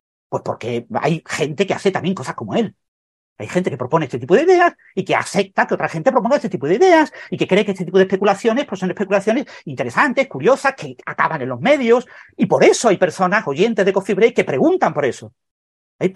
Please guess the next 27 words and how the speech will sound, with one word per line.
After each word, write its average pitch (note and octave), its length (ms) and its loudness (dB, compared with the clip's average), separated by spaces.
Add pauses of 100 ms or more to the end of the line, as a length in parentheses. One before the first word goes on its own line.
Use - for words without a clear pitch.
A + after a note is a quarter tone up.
oyentes A#3 340 2
que G#3+ 80 2
dicen, E3 240 0
"Es F#3 100 -6
que C#4+ 120 -4
es E4 80 -2
maravilloso, D#4 720 0 (180)
qué C4+ 180 0
maravilla B3+ 960 2 (120)
que D#3+ 100 -6
nuestro D3+ 240 -6
universo F3 400 -2
sería D#3+ 220 -6
un F3 80 -4
agujero C#3 320 -4
negro, C#3+ 260 -4 (160)
que - 260 -6
todos C4+ 420 2 (140)
viviéramos G#3 540 0
en E3+ 80 -4
el D#3+ 60 -2
agujero E3+ 280 -2
negro F3 220 0
de E3 60 -2
Interestelar". C3+ 640 -2 (960)
Pero C#3+ 360 0 (420)
no A#3+ 400 2